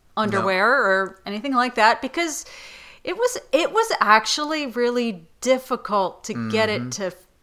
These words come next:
Speaker 1: to fit the contours of our
Speaker 2: So,
Speaker 1: body.
Speaker 2: again, what were we trying to do? What's the app supposed to do?
Speaker 1: All right, well, so
Speaker 2: Talk us through it.
Speaker 1: All right, so the Dress
Speaker 2: Because you
Speaker 1: X
Speaker 2: talk about underwear showing and then
Speaker 1: Right.
Speaker 2: need to give it context.
Speaker 1: So <laughs>
Speaker 2: What kind of show is this,
Speaker 1: All right,
Speaker 2: is what we're
Speaker 1: so
Speaker 2: saying.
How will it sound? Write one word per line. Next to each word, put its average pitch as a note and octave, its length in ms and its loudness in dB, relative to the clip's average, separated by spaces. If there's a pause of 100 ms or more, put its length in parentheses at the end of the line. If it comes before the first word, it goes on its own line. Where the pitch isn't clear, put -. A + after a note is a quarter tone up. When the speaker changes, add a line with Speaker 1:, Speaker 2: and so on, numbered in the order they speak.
(480)
Speaker 1:
to G#3 120 -8
fit - 380 -6
the G#3 80 -14
contours F3 580 -6
of E3+ 100 -6
our - 60 0
Speaker 2:
So, E3+ 240 6
Speaker 1:
body. D#3+ 160 -2
Speaker 2:
again, C#3+ 400 -4
what E3 180 0
were F#3 140 -2
we E3+ 140 -2
trying C3+ 320 -2
to B2 60 -6
do? A#2 260 -8
What's D3 320 -4
the A#3 180 -6
app D3 180 0
supposed C#3+ 520 -6
to B2+ 40 -10
do? G#2 320 -12 (180)
Speaker 1:
All C4 60 8
right, - 140 -2
well, C#4+ 240 10 (220)
so - 200 2
Speaker 2:
Talk G3+ 240 8
us F#3 100 -6
through G#2 240 -8
it. - 100 -14
Speaker 1:
All B3+ 80 8
right, G#3 100 4 (180)
so D#4+ 360 2 (260)
the B3 160 -4
Dress C#4 380 4
Speaker 2:
Because F#4 140 4
you D#4+ 60 8
Speaker 1:
X D#4 80 0
Speaker 2:
talk F#3+ 200 10
about E3+ 200 6
underwear D#3+ 380 0
showing A2+ 480 -6
and B2+ 160 -6
then B2 140 -4
Speaker 1:
Right. G2+ 160 2 (600)
Speaker 2:
need D3+ 160 -2
to D3 80 -6
give C3+ 140 -2
it B2+ 80 -8
context. C#3 840 -2
Speaker 1:
So - 180 2
<laughs> - 640 6
Speaker 2:
What E3+ 140 0
kind G3 240 2
of E3 80 0
show E3 260 6
is D#3+ 200 0
this, G2 180 -2
Speaker 1:
All A3+ 80 6
right, G#3 80 4
Speaker 2:
is A#2 100 -6
what A#3+ 140 0
we're - 80 -2
Speaker 1:
so G#4 80 8
Speaker 2:
saying. B3+ 260 6